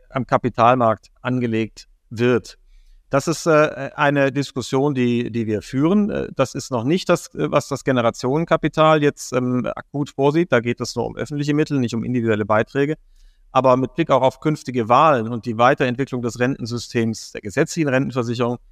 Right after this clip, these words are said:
werden wir darüber weiter, äh, ringen und diskutieren, ob man nicht auch Beitragsmittel in einen Kapitalstock, äh, einführt und, äh, damit auch die Rendite-, Renditechancen verbessert.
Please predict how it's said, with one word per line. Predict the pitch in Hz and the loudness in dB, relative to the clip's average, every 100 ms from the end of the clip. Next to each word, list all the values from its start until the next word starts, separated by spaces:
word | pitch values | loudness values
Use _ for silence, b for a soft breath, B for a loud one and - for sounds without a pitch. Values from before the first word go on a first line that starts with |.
| - - | -20 -16
werden | 107 110 127 | -2 0 2
wir | |
darüber | 147 143 160 139 | 2 2 2 2
weiter, | 110 127 143 147 - | 0 0 2 2 0
äh, | 127 117 | -2 -2
ringen | 113 127 165 | -2 0 0
und | 131 | 0
diskutieren, | 127 - 110 - 120 147 | -4 -8 -12 -6 -2 -2
ob | - | -4
man | 123 127 | -4 -4
nicht | 127 | -4
auch | 117 - _ _ | -8 -10 _ _
Beitragsmittel | 117 139 131 110 117 110 104 98 - - | 2 2 2 0 0 -4 -4 -6 -10 -6
in | 135 143 | -2 0
einen | 123 123 | 0 0
Kapitalstock, | 113 117 - 107 113 - 107 _ | -2 -4 -2 0 0 -2 -4 _
äh, | 117 | -14
einführt | 113 113 123 135 131 | -6 -4 0 0 0
und, | 123 104 - | -2 -6 -6
äh, | - | -2
damit | 104 113 120 | 2 2 2
auch | 113 | -2
die | - | -2
Rendite-, | 110 110 104 - 113 - 120 110 - - | -2 -2 -4 -4 -6 -4 -6 -6 -12 -6
Renditechancen | 113 110 120 - 110 107 101 | -6 -4 -2 2 2 0 -4
verbessert. | 104 107 107 135 | -2 -2 0 0